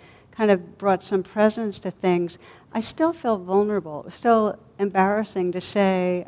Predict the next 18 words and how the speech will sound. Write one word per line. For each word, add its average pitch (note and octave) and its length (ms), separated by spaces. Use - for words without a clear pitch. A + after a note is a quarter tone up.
"I F#3 100
feel, F#3+ 600
I've G3 140
been G3 140
feeling G3 760
like F#3 260
I'm F#3 120
letting F#3 300
you F#3 100
down F3 280
as F3+ 140
a F#3 60
partner, F3+ 540
I'm E3+ 260
substandard, F3 1120
I'm E3+ 180
no F3+ 140
fun." E3+ 640